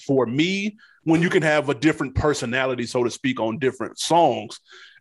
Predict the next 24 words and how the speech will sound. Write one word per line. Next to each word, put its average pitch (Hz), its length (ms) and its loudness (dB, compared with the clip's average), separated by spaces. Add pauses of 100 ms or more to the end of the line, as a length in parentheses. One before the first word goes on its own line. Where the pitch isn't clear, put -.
And 156 160 0
Jack 165 200 4
Harlow 175 240 6
sounds 151 280 2
the 131 80 0
same 151 380 2
on 139 100 2
every 123 220 0
song, 147 480 4
and 131 120 0
I 131 180 0
know 151 160 4
that's 139 260 2
more 147 320 6
of 123 100 0
a 117 280 0 (420)
testament 143 500 0
to 123 80 0
how 123 120 0
talented 139 760 -2
some 131 260 0
other 139 200 2
people 127 340 -2
are, 139 400 4